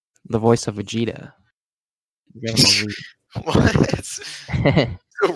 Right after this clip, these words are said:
Speaker 2: ran-, you're just basically just picking random people at this point.
Speaker 1: Pretty sure it's 'cause they all said stu-, stu-, stuff about it.
Speaker 2: Nice.
Speaker 1: Pretty sure.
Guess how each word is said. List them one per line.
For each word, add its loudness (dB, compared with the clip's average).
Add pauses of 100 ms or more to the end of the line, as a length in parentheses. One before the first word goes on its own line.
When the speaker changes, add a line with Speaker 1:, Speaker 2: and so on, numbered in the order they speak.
Speaker 2:
ran-, -4
you're -10
just -14
basically -4
just -10 (260)
picking -16 (160)
random -14
people -16
at -16
this -14
point. -20 (460)
Speaker 1:
Pretty 0
sure -2
it's -8
'cause -2
they 0
all -6
said -8
stu-, -10
stu-, -4
stuff -4
about -2
it. -4 (840)
Speaker 2:
Nice. -16 (960)
Speaker 1:
Pretty -4
sure. -8